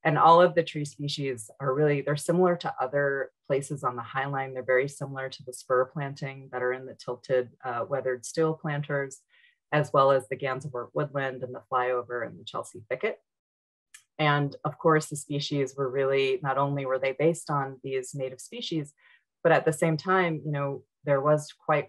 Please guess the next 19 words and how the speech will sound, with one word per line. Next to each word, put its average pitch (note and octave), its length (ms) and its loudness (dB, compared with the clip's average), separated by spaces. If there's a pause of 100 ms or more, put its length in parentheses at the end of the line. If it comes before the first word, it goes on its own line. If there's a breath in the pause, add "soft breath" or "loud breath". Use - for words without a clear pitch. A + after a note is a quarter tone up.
a D3 80 0
limited C#3 560 0
selection C#3 560 -2
palettes - 400 -8
'cause B2 320 -4
this C#3+ 240 -8
had C3 180 -2
to D3 120 -8
be C3 140 -8
based B2+ 360 -2
on B2+ 160 -6
sun D#3+ 200 0
exposure, B2+ 640 -2
wind D3 280 -6
tolerance, B2+ 760 -2
tolerance C3 440 0
of C3 100 -6
urban C#3+ 320 -2
conditions, B2+ 760 -6